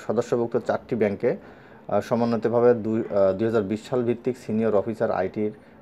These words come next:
জন্য, আহ, দুইশো বাইশটি শূন্য পদ প্রতিযোগিতামূলক পরীক্ষার মাধ্যমে বাংলাদেশের প্রকৃত নাগরিকদের থেকে, আহ, just দরখাস্ত আহ্বান করছে তারা।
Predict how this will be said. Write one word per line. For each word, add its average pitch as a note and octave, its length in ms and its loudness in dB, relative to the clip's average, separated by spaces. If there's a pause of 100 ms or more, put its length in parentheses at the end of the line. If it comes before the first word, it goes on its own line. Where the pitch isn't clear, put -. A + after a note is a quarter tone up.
(100)
জন্য, A2 360 2 (400)
আহ, G2 360 2
দুইশো A2+ 840 -2
বাইশটি G#2+ 680 2
শূন্য F#3+ 580 0
পদ F#2 180 4 (260)
প্রতিযোগিতামূলক G#2 720 0
পরীক্ষার G#2+ 300 -2
মাধ্যমে G#2+ 320 -2
বাংলাদেশের G2 460 -4
প্রকৃত F#2+ 300 -6
নাগরিকদের F2+ 600 -4
থেকে, C3 180 -4
আহ, - 720 -4
just F#2+ 220 -2
দরখাস্ত G2 360 -2
আহ্বান F#2+ 300 0
করছে F2+ 240 -4
তারা। A#2+ 260 -2